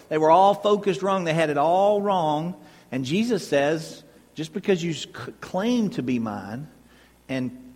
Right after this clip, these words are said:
pretend to be mine, but there's not something really working in your heart that makes you mine, you haven't made a heart decision for me,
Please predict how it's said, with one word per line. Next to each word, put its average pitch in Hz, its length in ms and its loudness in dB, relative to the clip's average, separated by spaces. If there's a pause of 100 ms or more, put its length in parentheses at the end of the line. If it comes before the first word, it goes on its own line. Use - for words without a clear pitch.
pretend 214 600 -2
to 139 80 -10
be 127 160 -2
mine, 113 320 -6
but 120 100 -8
there's 127 200 -6
not 165 260 -10
something 151 500 -8
really 190 280 -2
working 156 420 -6
in 156 140 -6
your 120 160 -4
heart 226 560 -8 (600)
that 117 140 -8
makes 143 460 -4
you 160 100 -2
mine, 202 420 -4 (1700)
you 131 120 -10
haven't 165 180 -10
made 143 160 -6
a 113 60 -6
heart 156 320 -8
decision 170 440 -8
for 170 140 -12
me, 180 260 -12